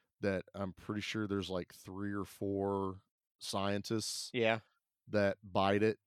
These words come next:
Speaker 1: and, you know, then you have one, two, three family members, and then numerous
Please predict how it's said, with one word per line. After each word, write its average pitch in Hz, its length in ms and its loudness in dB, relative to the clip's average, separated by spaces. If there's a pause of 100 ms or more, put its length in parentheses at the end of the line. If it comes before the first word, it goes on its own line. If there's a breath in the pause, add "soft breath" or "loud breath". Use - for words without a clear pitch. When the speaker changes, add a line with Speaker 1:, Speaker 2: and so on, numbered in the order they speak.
Speaker 1:
and, 98 520 -2
you 101 100 -4
know, 92 220 0
then 92 220 -2
you 95 140 0
have 90 520 0 (1000)
one, 78 640 -8
two, 87 480 -4 (280)
three 101 1200 -4 (300)
family 104 480 -2
members, 104 960 -2 (100)
and 92 260 -4
then 87 640 -6
numerous 110 1000 0